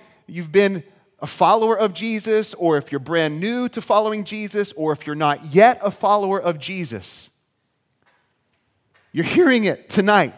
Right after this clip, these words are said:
It's being held up for you tonight. How will you leave this scene? The banner, <laughs> the sign. It's being held up. He is being held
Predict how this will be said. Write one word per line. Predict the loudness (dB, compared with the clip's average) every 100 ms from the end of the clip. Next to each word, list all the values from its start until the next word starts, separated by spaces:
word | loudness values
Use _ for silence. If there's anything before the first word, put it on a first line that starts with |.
| _ _ _ _ _ _ _ _ _ _ _ _ _ _
It's | -4 -4
being | 0 2
held | 4 4 4 4
up | 4 4 -2
for | -4
you | 0 0 0
tonight. | -2 0 2 2
How | 0 0 2 2
will | 2
you | -2 -4
leave | -4 -2 -2 -2 -2
this | 0 0
scene? | 0 -6 -6 -4 -6 -10 _ _ _ _ _ _ _ _ _ _ _
The | -2
banner, | 6 8 8 2 0 -10 -8 -6 -6
<laughs> | -10 -20 _
the | -8
sign. | 2 6 8 6 0 -8 -20 _ _ _ _ _ _ _ _ _ _ _ -14
It's | -12
being | -4 -2 0
held | 0 0 2
up. | 2 2
He | 2 2 2 -2
is | -6 -6
being | -6 -6 -4
held | -4 -2 -2 -4